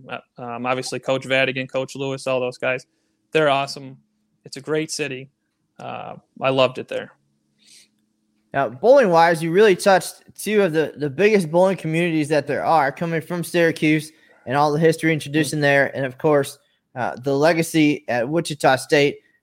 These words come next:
Speaker 2: and the fact that it just breeds bowlers, of course, already talented when they get there, uh, and then go on to do even greater things. Uh, you got the sweatshirt on now, so, so clearly very proud of that decision,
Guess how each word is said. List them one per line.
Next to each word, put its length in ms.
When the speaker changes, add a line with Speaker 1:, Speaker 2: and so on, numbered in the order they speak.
Speaker 2:
and 160
the 80
fact 300
that 120
it 120
just 260
breeds 320
bowlers, 400
of 100
course, 320
already 320
talented 440
when 140
they 80
get 220
there, 380
uh, 140
and 180
then 140
go 180
on 340
to 140
do 240
even 320
greater 280
things. 460
Uh, 60
you 160
got 100
the 80
sweatshirt 480
on 140
now, 180
so, 480
so 140
clearly 300
very 280
proud 300
of 100
that 180
decision, 520